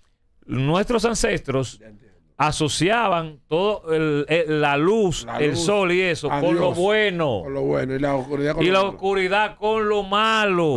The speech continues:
Speaker 2: Ok.
Speaker 1: Entonces, de por ahí es que viene la cuestión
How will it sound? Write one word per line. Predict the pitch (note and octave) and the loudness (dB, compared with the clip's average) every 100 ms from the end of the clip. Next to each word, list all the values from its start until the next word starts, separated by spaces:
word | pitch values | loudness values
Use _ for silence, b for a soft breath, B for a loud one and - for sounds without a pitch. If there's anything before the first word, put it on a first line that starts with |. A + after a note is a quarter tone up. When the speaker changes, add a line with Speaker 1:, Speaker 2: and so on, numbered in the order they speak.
| F#2 | 0
Speaker 2:
Ok. | D2 - _ _ _ _ - | -4 -12 _ _ _ _ -10
Speaker 1:
Entonces, | C3 F#3 G#3 | -2 0 0
de | G3+ | -2
por | D3+ F3+ F3 | -2 0 2
ahí | E3+ F#3+ | 2 2
es | A#3 - | 0 2
que | G#3+ | 0
viene | G3+ F#3+ F3 C#3 A#2+ G#2+ _ _ _ | 2 2 0 -4 -10 -16 _ _ _
la | B2 D3+ | -2 -2
cuestión | G3 F#3+ F#3 E3+ C#3+ C3 | -2 -2 0 0 0 -4